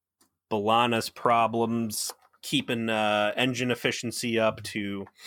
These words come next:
some problems with, uh, staff rotations in, uh, operations. There's a fun line of dialogue where she says that Tuvok's security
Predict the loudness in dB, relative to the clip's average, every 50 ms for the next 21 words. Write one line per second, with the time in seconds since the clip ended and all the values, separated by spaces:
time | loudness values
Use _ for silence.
0 | -10 -8 -8 -10 -12 -16 _ -8 -4 -4 -4 -4 0 2 4 4 4 4 4 2
1 | 0 -2 -2 -4 -4 -4 -6 -6 -6 -6 -6 -4 -2 -2 -2 -2 -2 -4 -2 0
2 | 2 2 2 2 0 0 -2 -2 -2 0 -2 -2 0 0 -2 -2 -4 -4 -4 -4
3 | -6 -8 -10 -10 -10 -10 -10 -10 -12 -12 -10 -10 -8 -8 -8 -6 0 0 0 0
4 | 0 -2 -4 -2 0 0 0 0 -2 -2 -2 -4 -4 -6 -8 -10 -12 -14 _ _
5 | _ _ _ _ -20 -20 -20 -20 _ _ _ _ _ -6 -4 -4 -4 -4 -2 0
6 | 0 0 0 0 0 0 0 0 2 2 2 2 4 4 2 2 2 0 -4 -4
7 | -4 -6 -6 -6 -6 -6 -4 -2 -2 -4 -4 -6 -8 -8 -6 -8 -10 _ _ _
8 | _ _ _ -6 -4 -4 -2 0 2 4 4 4 2 0 -2 -6 -6 -6 -6 -6
9 | -6 -6 -6 -8 -8 -6 -4 -2 -2 -2 -2 -2 -2 -2